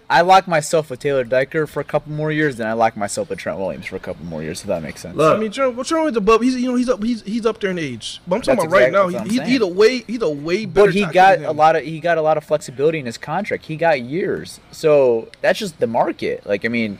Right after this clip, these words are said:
Speaker 1: you pay those guys long term if you have a guy.
Speaker 3: Now, let me, who do you think will be more dominant this year?
Speaker 1: I don't know.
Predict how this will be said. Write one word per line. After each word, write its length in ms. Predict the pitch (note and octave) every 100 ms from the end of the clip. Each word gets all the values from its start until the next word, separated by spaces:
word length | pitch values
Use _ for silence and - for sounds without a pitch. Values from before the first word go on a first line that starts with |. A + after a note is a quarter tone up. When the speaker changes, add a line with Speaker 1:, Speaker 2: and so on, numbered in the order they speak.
| -
Speaker 1:
you 160 | D3 F3
pay 260 | D#3 F3 G#3+
those 180 | E3 B2+
guys 240 | B2+ A#2+
long 220 | C3+ C3
term 180 | B2+ F3+
if 100 | D3+
you 100 | A2+
have 200 | B2 B2+
a 60 | G2+
guy. 420 | C3 D3+ C3+ - _ _
Speaker 3:
Now, 200 | F3+ F3+ F3
let 140 | F#3 G3+
me, 160 | A3+ - -
who 80 | F3+
do 80 | A#3+
you 60 |
think 180 | A3+ A3
will 60 | G#3
be 100 | G#3
more 140 | F#3+
dominant 480 | D#3 D3+ F3 F3 C#3+
this 200 | D#3 -
year? 220 | B2 A#2 - -
Speaker 1:
I 160 | D#3+
don't 140 | F#3 E3+
know. 160 | F#3+